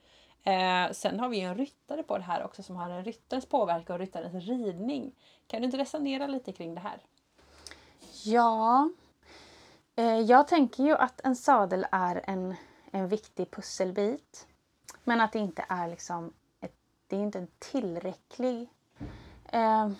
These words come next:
Speaker 2: det är, den, det är inte en tillräcklig, eh, grej för att liksom vaccinera sig mot ryggproblem.
Speaker 1: Nej, just det.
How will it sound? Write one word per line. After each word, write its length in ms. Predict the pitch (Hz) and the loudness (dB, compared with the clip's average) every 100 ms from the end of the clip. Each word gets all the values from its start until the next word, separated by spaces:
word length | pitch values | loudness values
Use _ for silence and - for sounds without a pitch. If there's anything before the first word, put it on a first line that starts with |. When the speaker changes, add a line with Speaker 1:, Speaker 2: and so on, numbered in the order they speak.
| - - - _ - - - - - _ _ _ _ | -10 -20 -20 _ -18 -16 -16 -20 -20 _ _ _ _
Speaker 2:
det 160 | 220 | -2
är, 120 | 233 233 | 0 0
den, 280 | 196 226 220 | -2 -2 0
det 60 | 247 | 0
är 20 | |
inte 140 | 214 | 0
en 40 | 202 | 0
tillräcklig, 520 | 262 202 240 240 - - - | 0 2 2 2 0 -10 -4
eh, 120 | 240 | -2
grej 280 | 214 214 190 | 2 2 2
för 100 | 185 | -2
att 100 | 185 | -4
liksom 220 | 180 175 | -6 -4
vaccinera 540 | 180 - 185 175 170 | -6 -4 -4 -4 -4
sig 180 | 175 196 | -6 -6
mot 320 | 185 175 - | -4 -6 -8
ryggproblem. 960 | 190 202 180 - - 190 208 233 - 208 - | -4 -4 -4 -14 -12 -6 -4 -4 -6 -12 -14
Speaker 1:
Nej, 200 | 208 196 | -12 -8
just 160 | 190 | -8
det. 100 | - | -10